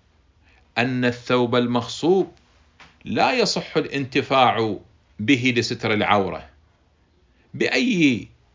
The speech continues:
حركة أو تصرف أثناء الصلاة، لأنه إذا تصرف بالثوب وهو يصلي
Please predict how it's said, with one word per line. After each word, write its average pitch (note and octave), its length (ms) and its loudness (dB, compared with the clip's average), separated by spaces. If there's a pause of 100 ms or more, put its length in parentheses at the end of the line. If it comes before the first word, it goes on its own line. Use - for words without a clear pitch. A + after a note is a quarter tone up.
(140)
حركة B2+ 680 0 (640)
أو D#3 140 4
تصرف A#2+ 720 -2 (320)
أثناء B2 380 -2
الصلاة، F2 460 -6 (1800)
لأنه B2+ 520 0
إذا B2+ 320 2
تصرف D3+ 720 0 (600)
بالثوب G3 640 4 (1200)
وهو B2 360 6
يصلي F#3+ 640 4